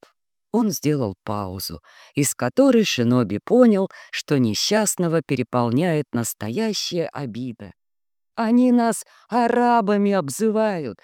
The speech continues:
понимаешь, арабами!» «Печально это, несомненно», согласился юноша, хотя не очень хорошо понимал всю глубину оскорбления, так как ни одного настоящего араба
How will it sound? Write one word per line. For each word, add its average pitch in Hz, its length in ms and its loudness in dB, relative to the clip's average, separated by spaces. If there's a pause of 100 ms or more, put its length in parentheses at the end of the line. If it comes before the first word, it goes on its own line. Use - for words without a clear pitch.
(220)
понимаешь, 254 800 2 (240)
арабами!» 240 1080 2 (800)
«Печально 101 680 -6
это, - 220 -16
несомненно», 104 720 -4 (280)
согласился 127 720 -8
юноша, 180 520 0 (200)
хотя 196 260 -2
не 240 160 6
очень 240 260 2
хорошо 220 400 0
понимал 226 460 2
всю - 260 -4
глубину 208 460 2
оскорбления, 139 840 -4 (360)
так 202 200 2
как 156 220 -2
ни 170 100 0
одного 175 380 0
настоящего 165 800 0
араба 247 360 2